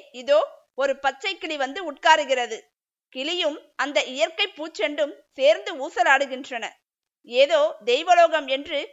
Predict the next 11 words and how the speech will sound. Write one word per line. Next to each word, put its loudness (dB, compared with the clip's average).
உயர்வாய் 0
சொல்லுகிறார்களே, 0
அந்த -2
தெய்வலோகத்தில் 0
இதைவிட 2
சிறந்த -2
சௌந்தரிய -2
காட்சி -2
இருக்க -6
முடியுமோ? -4
கடைசியாக 2